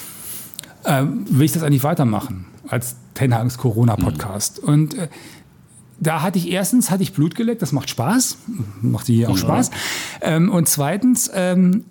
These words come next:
Speaker 1: ist es tatsächlich so, dass ich glaube, dass die nächsten anderthalb, zwei Jahre uns diese Veränderung, die Corona in allen Bereichen,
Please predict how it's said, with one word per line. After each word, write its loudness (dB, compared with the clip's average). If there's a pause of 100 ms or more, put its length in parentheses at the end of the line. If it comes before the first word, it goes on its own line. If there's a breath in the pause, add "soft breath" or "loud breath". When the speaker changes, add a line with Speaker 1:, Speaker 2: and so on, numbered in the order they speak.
(180)
Speaker 1:
ist 0
es 0
tatsächlich 0
so, 0
dass -2
ich -4
glaube, -2
dass 0
die 0
nächsten 0
anderthalb, -2
zwei -4
Jahre -2
uns 0
diese 0
Veränderung, 2
die 2
Corona 2
in -4
allen 2
Bereichen, 0